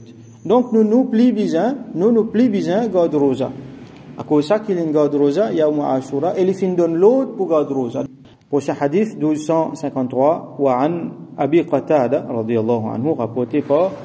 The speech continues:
Sayyidina Abu Qatada, radiyallahu anhu, anna Rasulullah sallallahu alayhi wa sallam su'ila an siyami yawmi Ashura, qui, qui ken fin diman Rasulullah sallallahu alayhi wa sallam concernant Rosa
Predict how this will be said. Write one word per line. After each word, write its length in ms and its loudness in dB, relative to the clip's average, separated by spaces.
Sayyidina 400 -4
Abu 220 -2
Qatada, 680 -2
radiyallahu 580 -2
anhu, 380 0
anna 500 2
Rasulullah 640 0
sallallahu 640 -2
alayhi 300 -2
wa 120 -2
sallam 720 -2
su'ila 640 2
an 300 0
siyami 920 2
yawmi 360 2
Ashura, 840 0
qui, 320 -2
qui 160 -6
ken 300 0
fin 240 -2
diman 600 0
Rasulullah 720 0
sallallahu 640 -2
alayhi 240 -2
wa 160 -2
sallam 400 -4
concernant 480 -2
Rosa 460 0